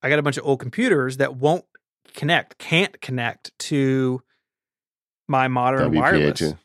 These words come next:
Speaker 1: Right?
Speaker 2: Yeah.
Speaker 1: Um, and
Speaker 2: Yeah.
Speaker 1: so sometimes you can set up a guest network.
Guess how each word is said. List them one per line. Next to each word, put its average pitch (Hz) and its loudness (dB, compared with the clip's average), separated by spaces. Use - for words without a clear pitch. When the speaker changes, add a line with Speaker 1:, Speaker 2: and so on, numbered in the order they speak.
Speaker 1:
Right? 123 -2
Speaker 2:
Yeah. 139 0
Speaker 1:
Um, 139 0
and 143 2
Speaker 2:
Yeah. 131 -2
Speaker 1:
so 131 0
sometimes 156 0
you 147 -2
can 139 0
set 131 0
up 123 -8
a 127 -4
guest 208 0
network. 185 -4